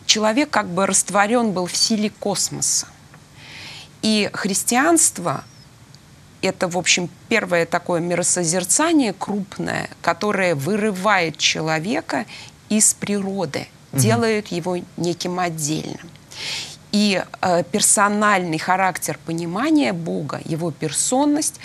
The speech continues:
Speaker 1: оно становится такой калькой, которая позволяет говорить, что есть некая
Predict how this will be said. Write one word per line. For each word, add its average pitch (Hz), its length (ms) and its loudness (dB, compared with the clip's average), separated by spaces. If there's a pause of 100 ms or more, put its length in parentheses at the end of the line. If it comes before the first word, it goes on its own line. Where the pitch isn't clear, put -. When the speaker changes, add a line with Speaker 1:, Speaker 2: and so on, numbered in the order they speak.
(400)
Speaker 1:
оно 190 360 4
становится 208 720 0
такой 160 320 -2
калькой, - 480 0
которая 175 480 0
позволяет 170 720 -2
говорить, 170 420 -2
что - 200 0
есть 170 280 -4
некая 175 460 -4